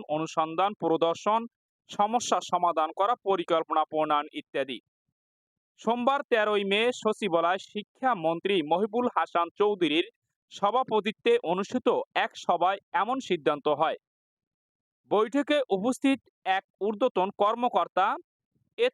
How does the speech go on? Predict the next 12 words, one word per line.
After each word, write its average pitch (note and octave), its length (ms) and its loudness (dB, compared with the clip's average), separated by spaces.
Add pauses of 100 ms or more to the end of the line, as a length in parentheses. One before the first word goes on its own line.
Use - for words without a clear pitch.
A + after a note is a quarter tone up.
তথ্য G#3 200 -2 (180)
জানান। D#3+ 240 0 (120)
তিনি E3+ 180 0 (120)
বলেন, F#3+ 220 2 (120)
নতুন C4+ 240 -2 (140)
শিক্ষাক্রমের F3 760 0 (240)
এসএসসি B3+ 440 -2 (160)
পরীক্ষায় F3+ 460 0 (500)
লিখিত G3+ 460 -4 (260)
অংশের A3+ 420 0 (800)
পঁয়ষট্টি A3 680 0 (120)
শতাংশ G#3+ 420 -2